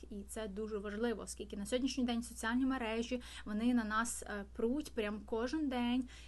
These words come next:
і якщо ти дивишся соціальні мережі кожен день, то соізволь і читати і Біблію кожен день. Ну, все, все чесно.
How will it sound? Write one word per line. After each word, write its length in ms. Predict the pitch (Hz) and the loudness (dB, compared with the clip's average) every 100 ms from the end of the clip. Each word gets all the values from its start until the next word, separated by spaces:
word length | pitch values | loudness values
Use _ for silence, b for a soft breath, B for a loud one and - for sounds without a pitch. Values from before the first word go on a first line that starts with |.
| - 240 | -8 2
і 1040 | 247 247 240 233 233 233 226 226 220 214 208 - - - | 4 6 6 4 2 0 0 0 2 0 -2 -8 -12 -6
якщо 800 | - 226 - - 240 240 220 - - - - - - - - | -2 0 0 4 6 6 4 -2 -8 -16 -18 -18 -16 -16 -2
ти 120 | - 240 | 4 6
дивишся 440 | 269 240 220 220 | 6 4 2 -2
соціальні 440 | - 214 226 226 | -8 0 2 2
мережі 440 | 202 214 175 180 233 | 2 2 0 -2 -4
кожен 340 | - 302 320 | 0 2 2
день, 220 | 311 339 403 - | 0 -6 -8 -8
то 80 | 208 | -6
соізволь 640 | - 214 208 214 262 302 - | -4 -2 -2 2 0 0 -6
і 60 | - | -8
читати 420 | - - 208 208 | -8 -6 -6 -8
і 100 | - | -6
Біблію 360 | 190 220 185 180 | -2 -2 -2 -6
кожен 320 | - 180 185 190 | -10 -12 -10 -10
день. 200 | 190 - - | -10 -12 -2
Ну, 200 | 240 208 - - | 0 0 -4 -10
все, 220 | - 220 - - - | -6 -6 -6 -14 -10
все 200 | - 254 | -2 0
чесно. 460 | 262 269 190 - | 2 2 2 0